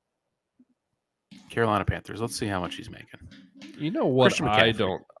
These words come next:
Speaker 2: understand? It seems like there's, like, a prevailing thought that Brian Burns is just automatically gonna get traded. I would not trade Brian Burns. That's
Speaker 1: No,
Speaker 2: like
Speaker 1: he's one of the
Speaker 2: the
Speaker 1: best
Speaker 2: guy you
Speaker 1: defenders
Speaker 2: build
Speaker 1: in
Speaker 2: the
Speaker 1: the
Speaker 2: team
Speaker 1: league.
Speaker 2: around.
Speaker 1: <clears throat> Yeah.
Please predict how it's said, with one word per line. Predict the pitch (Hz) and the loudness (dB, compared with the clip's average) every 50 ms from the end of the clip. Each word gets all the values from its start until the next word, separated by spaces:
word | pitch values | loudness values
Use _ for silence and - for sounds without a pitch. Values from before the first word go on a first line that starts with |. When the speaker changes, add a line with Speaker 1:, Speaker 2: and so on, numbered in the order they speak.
| _ - | _ -8
Speaker 2:
understand? | 113 107 98 92 92 - - - 90 90 90 87 92 101 104 - 123 | -6 -6 -6 -6 -8 -8 -6 -6 -4 -4 -4 -4 -6 -8 -8 -4 -2
It | 131 127 | -2 -2
seems | - - - 196 208 185 160 143 | -2 0 2 2 4 4 4 4
like | 127 117 - - | 4 4 4 2
there's, | - 117 110 110 107 117 | 4 6 6 6 6 2
like, | 101 95 - | 0 0 2
a | 90 87 87 | 2 0 0
prevailing | - - 107 95 87 98 95 98 98 95 92 87 85 87 87 85 _ _ _ _ _ _ _ _ _ | 0 0 0 2 4 4 4 6 6 4 4 2 0 -2 -6 -10 _ _ _ _ _ _ _ _ _
thought | - - 110 101 98 85 - | -8 -4 -2 -2 -2 -2 -4
that | 98 92 80 | -8 -10 -4
Brian | - 95 95 92 95 101 95 | 0 2 4 4 4 4 4
Burns | 92 92 92 101 117 123 120 | 4 6 6 6 6 6 4
is | 107 | 2
just | 101 92 90 | 0 -2 -2
automatically | 82 90 95 95 92 90 101 101 110 104 92 | -2 -2 -2 0 0 -2 0 0 0 -2 -2
gonna | 92 95 95 | -2 -2 -2
get | 90 71 | -2 -2
traded. | - - 95 95 104 120 127 - - | -2 0 2 2 4 2 2 2 4
I | 147 185 | 6 8
would | 214 196 143 | 10 10 8
not | 110 95 87 85 92 107 123 - - | 6 0 -2 2 4 4 4 2 2
trade | - - 113 107 101 | 0 2 4 4 4
Brian | 92 95 95 98 95 92 90 | 4 2 2 2 2 0 2
Burns. | 90 113 127 120 - - - - - - - _ - _ _ _ _ _ _ - | 2 2 2 2 0 -2 -10 -18 -20 -20 -20 _ -20 _ _ _ _ _ _ 4
That's | 110 - 113 - | 6 8 8 8
Speaker 1:
No, | 143 | 8
Speaker 2:
like | 131 | 6
Speaker 1:
he's | 113 120 | 4 4
one | 151 147 | 2 2
of | 135 123 | 4 4
the | 135 | 2
Speaker 2:
the | |
Speaker 1:
best | 127 107 | 4 4
Speaker 2:
guy | 104 107 113 | 6 6 6
you | 117 107 | 6 6
Speaker 1:
defenders | 107 113 127 117 | 4 4 6 8
Speaker 2:
build | 117 117 117 113 | 8 8 8 6
Speaker 1:
in | |
Speaker 2:
the | 104 | 4
Speaker 1:
the | 104 | 2
Speaker 2:
team | 117 139 170 160 | 4 6 6 6
Speaker 1:
league. | |
Speaker 2:
around. | 92 73 - - - - - - - - - _ _ _ _ - - - - - - - 117 - | 4 0 -4 -10 -16 -18 -20 -20 -20 -20 -20 _ _ _ _ -2 -2 0 0 0 -4 -4 -6 -8
Speaker 1:
<clears throat> | - | -8
Yeah. | - 82 76 | -8 -8 -8